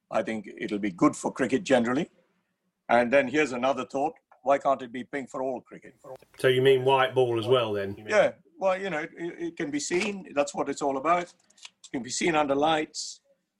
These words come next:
Speaker 1: You can standardize the colour. Uh, and that's, that, by the way, that's very important because I, I took a, quite a long time.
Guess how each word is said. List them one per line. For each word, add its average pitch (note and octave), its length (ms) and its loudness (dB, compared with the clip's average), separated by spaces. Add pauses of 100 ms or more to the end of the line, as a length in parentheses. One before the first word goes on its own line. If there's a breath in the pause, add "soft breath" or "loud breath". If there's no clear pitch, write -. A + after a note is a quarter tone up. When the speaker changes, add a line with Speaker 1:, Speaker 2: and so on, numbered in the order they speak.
(140)
Speaker 1:
You - 80 -20
can B2+ 140 -8
standardize C#3 640 2
the C3+ 80 -8
colour. C#3 440 0 (560)
Uh, A2+ 200 0 (120)
and B2 200 -2
that's, C#3+ 220 0 (160)
that, D3 160 0
by D3 120 4
the D3 80 0
way, C#3 80 0
that's D3 200 0
very C#3 200 0
important B2 380 -8
because A#2 220 -8
I, A#2+ 220 0
I A#2 80 -4
took - 220 -10
a, C3 60 -10
quite D#3+ 240 -4
a D3 40 0
long C3+ 240 0
time. A2 380 -2